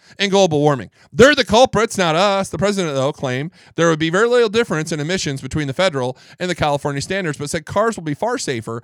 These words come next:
and much less expensive. He also predicted that a new national standard for fuel economy will result in more cars being produced by the U S and more jobs.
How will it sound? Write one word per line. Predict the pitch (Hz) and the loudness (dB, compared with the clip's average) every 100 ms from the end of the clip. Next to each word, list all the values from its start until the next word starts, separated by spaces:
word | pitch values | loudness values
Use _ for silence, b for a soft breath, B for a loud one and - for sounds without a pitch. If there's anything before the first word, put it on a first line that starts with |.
| B B 180 | B B -6
and | 185 | -2
much | 202 - | -2 -4
less | 135 123 | -8 -8
expensive. | - - 208 196 - 92 _ _ _ | -12 -10 -8 -8 -10 -14 _ _ _
He | 110 | -8
also | 113 - | -8 -8
predicted | 123 123 123 120 127 _ b | -10 -10 -10 -10 -12 _ b
that | - | -6
a | 127 | -4
new | 117 151 | -4 -8
national | 135 135 - 123 | -8 -8 -10 -12
standard | - 147 147 151 | -10 -6 -6 -6
for | 139 110 | -8 -10
fuel | 156 156 | -6 -6
economy | 151 156 156 160 165 - B | -6 -8 -8 -10 -12 -14 B
will | 127 | -4
result | 127 117 139 | -4 -2 -2
in | 120 | -4
more | 110 143 | -6 -8
cars | - 113 110 - | -6 -6 -6 -6
being | 104 101 | -10 -12
produced | - 110 101 | -8 -8 -6
by | 98 | -10
the | 92 | -8
U | 107 101 | -8 -6
S | 104 | -8
and | 90 | -10
more | 90 90 | -12 -14
jobs. | 95 85 78 | -12 -14 -16